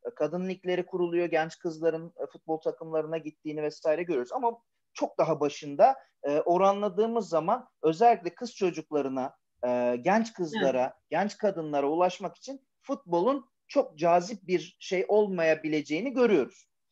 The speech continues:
Speaker 1: E, başka sporlar bulunabilir. E, spor bir yanıyla işte voleybol, yüzme, masa tenisi, e, işte, e, satranç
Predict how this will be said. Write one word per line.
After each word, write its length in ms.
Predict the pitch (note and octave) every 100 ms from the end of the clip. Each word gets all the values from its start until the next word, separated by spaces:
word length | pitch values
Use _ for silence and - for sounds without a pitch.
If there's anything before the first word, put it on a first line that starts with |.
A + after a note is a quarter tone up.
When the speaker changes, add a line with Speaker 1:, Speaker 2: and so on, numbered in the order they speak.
| _ _ _ -
Speaker 1:
E, 280 | C3+ C#3 C#3+
başka 340 | A3 A3+ -
sporlar 640 | B3+ - A#3+ A3+ A3+ A3+ G3+
bulunabilir. 840 | G#3+ G#3+ G#3+ G3 G3+ G#3+ - - _ _ _ _
E, 280 | C#3 C#3 C#3+ C#3+ C#3+ - _ _
spor 680 | - - - G#3 B3+ B3 F#3+
bir 60 |
yanıyla 840 | A3 A3+ A3+ A#3+ A#3 A3+ A3+ A3+ _ _
işte 300 | - - F3 D#3+
voleybol, 680 | E3 F3+ F#3+ F3+ F#3+ F#3+
yüzme, 580 | D3 C#3 E3 D#3 F3 F#3
masa 420 | F3 D3 D3 G3+
tenisi, 720 | G3 F#3+ F#3 F3 - F#3 F#3+ - _ -
e, 300 | B2+ C3 C#3
işte, 500 | C#3 - D3+ D3+ C#3+ -
e, 300 | B2+ B2+ B2 A#2 -
satranç 880 | - - D#3 E3 F3+ F#3 F#3 F#3 -